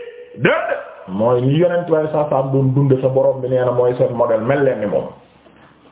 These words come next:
Waaw. Boo ko xamee nag di nga xam xuufkatu seen sikkim yi di, dinañ ñëw ci biir té-, téere bi, ah, Imaamu Nawawi dina, dina ci leeral affaire yooyu. Xuufkatu seen sikkim yi. <laughs> Ni niroog ay acteurs américains.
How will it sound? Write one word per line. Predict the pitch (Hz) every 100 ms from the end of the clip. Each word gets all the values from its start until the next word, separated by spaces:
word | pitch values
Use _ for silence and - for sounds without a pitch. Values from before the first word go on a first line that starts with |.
| - _ -
Waaw. | - - - - - - - - - - - - - - - -
Boo | - -
ko | 113
xamee | 139 151
nag | 147 147
di | 139
nga | 156
xam | 156 131 -
xuufkatu | 196 202 185 175 -
seen | 165 -
sikkim | 160 - 147
yi | 139 151
di, | 156 135 135
dinañ | 214 285
ñëw | 254 240 240
ci |
biir | 220 226 208 -
té-, | 214 208 -
téere | 220 240
bi, | 233 202
ah, | - -
Imaamu | 170 202 196
Nawawi | 185 175 175 190
dina, | 165 175 147
dina | 147 165
ci | 170
leeral | 160 160 135 -
affaire | 101 -
yooyu. | - - - -
Xuufkatu | 190 190 175 160
seen | 156 156
sikkim | - - 139 123
yi. | - - _ _ _ _ -
<laughs> | 247 - - - - _ _ - - _ _ -
Ni | 131 165
niroog | 160 151 151
ay | 147 -
acteurs | 160 - 139 -
américains. | 139 131 127 117 87